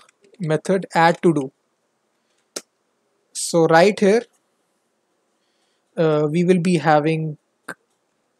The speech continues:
the to do which is passed to it, which is to do. So right here we will be,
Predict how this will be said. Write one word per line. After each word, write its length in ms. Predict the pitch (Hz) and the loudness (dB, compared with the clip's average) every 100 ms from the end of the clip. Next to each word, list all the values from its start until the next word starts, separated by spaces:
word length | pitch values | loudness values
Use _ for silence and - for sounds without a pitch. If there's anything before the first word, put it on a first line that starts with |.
| _ _ | _ _
the 340 | 175 156 151 147 - | -4 0 0 0 0
to 100 | 185 | 2
do 180 | 202 | 2
which 180 | 196 185 | 0 0
is 140 | 180 - | -4 0
passed 360 | 160 160 - | 2 2 0
to 100 | 185 | -2
it, 280 | 214 - - _ _ _ | -2 -4 -18 _ _ _
which 220 | 165 - | -10 -8
is 120 | 156 - | -10 -6
to 120 | 165 | -4
do. 220 | 165 220 _ _ _ _ _ _ _ _ _ - | -4 -6 _ _ _ _ _ _ _ _ _ -20
So 220 | - 156 | -6 0
right 340 | 160 175 208 | 2 2 2
here 180 | 208 208 | 0 0
we 140 | 202 190 | -2 -2
will 140 | 190 | -2
be, 280 | 175 196 | -2 -6